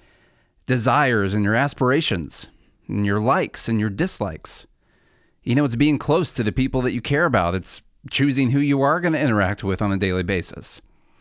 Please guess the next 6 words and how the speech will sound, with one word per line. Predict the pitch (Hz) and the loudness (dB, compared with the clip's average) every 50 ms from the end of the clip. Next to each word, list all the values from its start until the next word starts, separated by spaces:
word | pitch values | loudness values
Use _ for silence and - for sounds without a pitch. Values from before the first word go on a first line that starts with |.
| _ - - - - - - - | _ -20 -20 -20 -20 -20 -16 -8
It's | - 131 123 - | -4 -4 -2 0
who | - 151 | 0 0
you | 160 156 151 151 147 | 0 2 2 0 0
wanna | 143 131 123 120 131 147 147 143 131 | 0 -2 -2 0 2 2 2 2 0
be | 117 107 104 135 147 160 165 160 160 | -2 -2 0 0 0 2 2 0 -2
someday. | - - 139 113 107 104 95 98 95 87 80 92 - | 0 0 0 0 2 0 0 0 -2 -2 -4 -6 -10